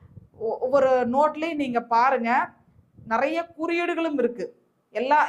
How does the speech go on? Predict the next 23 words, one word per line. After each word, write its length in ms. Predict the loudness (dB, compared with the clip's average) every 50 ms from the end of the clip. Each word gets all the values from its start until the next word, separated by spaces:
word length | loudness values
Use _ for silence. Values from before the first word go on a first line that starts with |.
| 0 -4 -4
எல்லாருமே 760 | -4 -4 -4 -2 2 2 4 4 4 2 0 -2 -2 -4 -4 -4 -8 -12
சக்சஸ்ஃபுல்லானவங்க, 1000 | -14 -14 -14 -14 -18 -18 -14 -12 -8 -4 0 0 2 2 0 -2 -2 -2 -2 -2 -2 -4 _ _ _ _ _ _ _ -6 -2 0
நல்லா 260 | 0 0 2 2 0 0 0 -4
சக்சஸா 400 | -6 -4 -2 -4 -2 0 2 2 2
இருக்கா, 200 | 2 0 0 2 2 2 0
இருக்கிறவங்க, 400 | -2 -2 0 0 0 0 0 -2 -2
ஒரு 60 | -2 -2 -2
மூணு 140 | -2 -2 -2 0 0
தலைமுறையா 400 | 0 0 0 0 0 2 2 2
இருக்கிறவங்க, 420 | 0 -4 -6 -6 -6 -4 -4 -2 -2 -2 -4 -4 -10 -20 _ _ _ _
இல்ல 100 | -6 -2 0
மூணு 140 | 0 0 0 0 0
தர-, 340 | 0 2 2 2 2 0 0 -2
தலைமுறையா 400 | -4 -4 -4 -4 -4 -2 0 0 -2 -2 -4
நிறுவனங்கள் 440 | -6 -6 -6 -6 -8 -8 -6 -6 -8
வச்சு 240 | -8 -10 -12 -14
நடத்துறவங்க, 460 | -14 -12 -10 -8 -8 -8 -8 -6 -4 -4 -4 -6 -8 _ _ _ -2 0 0
ஆபீஸ் 280 | 0 -2 -6 -6 -6 -6
வச்சிருக்கிறவங்க 540 | -4 -4 -8 -8 -8 -6 -6 -4 -4 -2 -2
எல்லாம் 200 | -2 -2 -2 -2 0 0
பாருங்க, 280 | 0 0 -2 -4 -6 -6 -6 -8 _ _ _ -12 -6 -6
அவங்க 180 | -6 -4 -4 -4 -2 0 0
ஏதாவது 460 | 2 4 4 4 4 4 2 2